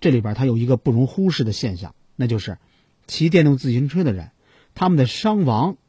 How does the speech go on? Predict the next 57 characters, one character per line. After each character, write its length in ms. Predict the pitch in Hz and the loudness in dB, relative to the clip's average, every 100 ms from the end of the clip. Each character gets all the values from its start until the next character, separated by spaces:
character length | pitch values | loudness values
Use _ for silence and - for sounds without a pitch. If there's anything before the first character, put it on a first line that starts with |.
| _ - | _ -4
却 140 | 151 | 0
在 120 | 127 | 0
不 140 | 107 127 | 0 0
断 120 | 127 | 0
的 80 | 113 | 0
上 260 | - 113 | 0 -2
涨， 220 | 85 - - _ _ - | -4 -14 -20 _ _ -4
甚 220 | - 214 | 2 4
至 100 | 143 | 4
可 140 | 165 | 4
以 60 | 160 | 2
说 160 | 160 160 | 2 2
是 160 | 151 | 2
一 80 | 135 | 2
个 180 | 143 - _ - | 2 -2 _ 4
逆 420 | 247 262 175 117 | 8 10 8 6
势 260 | - 120 | 0 -2
发 240 | 95 113 104 | -2 -2 -2
展 140 | 92 | -4
的 80 | 85 | -6
一 100 | 90 | -8
个 100 | 90 | -8
趋 220 | - 95 | -10 -10
势， 180 | 87 - _ _ _ _ | -10 -14 _ _ _ _
死 280 | - - 127 | -12 -2 0
亡 200 | 127 208 | 4 4
率 160 | 196 - _ | 4 0 _
也 140 | 120 | -4
在 100 | 110 | -4
不 300 | 104 123 135 | -4 -2 0
断 120 | 175 120 | 2 2
的 60 | |
攀 240 | 101 139 139 | 0 -2 0
升。 180 | 156 - _ _ _ _ _ | 0 -4 _ _ _ _ _
换 280 | _ - 170 | _ 0 4
句 60 | 147 | 4
话 180 | 131 123 | 4 2
说 140 | 127 | 2
呢， 140 | 110 - _ - | 0 -4 _ -4
咱 160 | 117 | -2
们 80 | 107 | 0
的 100 | 120 | 0
电 300 | 117 196 123 | 0 4 4
动 160 | 110 95 | 2 -2
自 120 | 107 | -4
行 140 | 98 | -6
车， 220 | 98 98 - - | -6 -8 -12 -12
它 180 | - 143 | -2 0
已 40 | |
经 160 | 120 127 | 2 0
成 340 | - 123 165 | 0 -2 2
为 100 | 131 | 4
了 100 | 139 | 2
咱 160 | 107 78 | 0 -4
们 100 | 95 | -6
国 140 | 107 | -4
家 200 | 120 117 | -2 -4